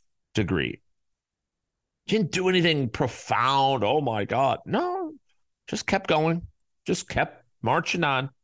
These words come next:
moving on. That's all it takes, right? It just doesn't, it's not that dramatic. So keep it going. Um, I always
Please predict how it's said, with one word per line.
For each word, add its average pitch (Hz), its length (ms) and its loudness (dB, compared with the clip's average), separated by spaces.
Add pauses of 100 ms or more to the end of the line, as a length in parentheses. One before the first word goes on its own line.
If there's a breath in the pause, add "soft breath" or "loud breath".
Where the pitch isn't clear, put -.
moving 117 360 0
on. 131 300 0 (1200)
That's - 80 -4
all 196 240 2
it 185 80 -8
takes, - 520 -6 (840)
right? 160 220 -2 (320)
It 143 160 -2
just 151 320 -2
doesn't, 123 400 -2 (840)
it's - 140 -6
not 143 360 2 (120)
that 113 400 2 (340)
dramatic. 90 500 -2
So 123 460 0
keep 170 260 -2
it 139 140 0
going. 87 400 -4 (300 loud breath)
Um, 135 560 0 (320)
I 151 140 4
always 165 440 2